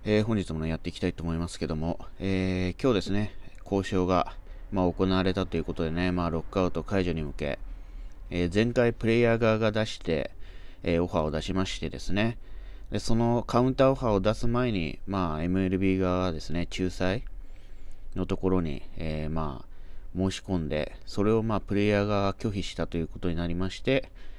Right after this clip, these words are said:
で、まあ、エムエルビー側はですね、最新のカウンターオファーを、まあ、出してきたというところなんですけども、えー、まあ、今日のね、最新オファーに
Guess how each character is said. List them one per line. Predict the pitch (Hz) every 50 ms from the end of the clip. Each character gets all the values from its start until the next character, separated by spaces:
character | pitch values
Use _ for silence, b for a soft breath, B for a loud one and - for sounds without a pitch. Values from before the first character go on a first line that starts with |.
| B B B B B B -
で、 | 110
ま | 120 123 123
あ、 | 110 101
エ |
ム | 98 101 101 104 104
エ | 104
ル | 107 107 101
ビ | 101 104 104 104 101
ー |
側 | 107 101 98 98 98
は | 95 87
で | 78
す | 73 -
ね、 | 95 113 117
最 | - - 95 92 92
新 | - 98 90 87
の | 87 85
カ | - 95 87
ウ | 87
ン | 85
タ | - 85 82
ー |
オ | 82
フ | -
ァ | 80
ー | 65
を、 | 58 55 50 - - 95
ま | 73 73 71 64 -
あ、 | 76
出 | - 80 80
し | - -
て | -
き | - -
た | - 98 92
と | - 69 - - - - -
い | 90
う | 90
と | - 95
こ | 92 101
ろ | 104 107
な | 101 90 85
ん |
で | 78 76
す | - -
け | - 78
ど | 73 80
も、 | 87 95 95 - B B B B B B B B B B B -
え | 104 104 107 107 107 107
ー、 |
ま | 110 120 110
あ、 | 104 - - - - - -
今 | 147 135 113
日 |
の | 98 92
ね、 | 92 92
最 | - - 104 101
新 | - - 113 107 110
オ |
フ | 110 - 92
ァ |
ー | 78
に | 76 76 73 69 -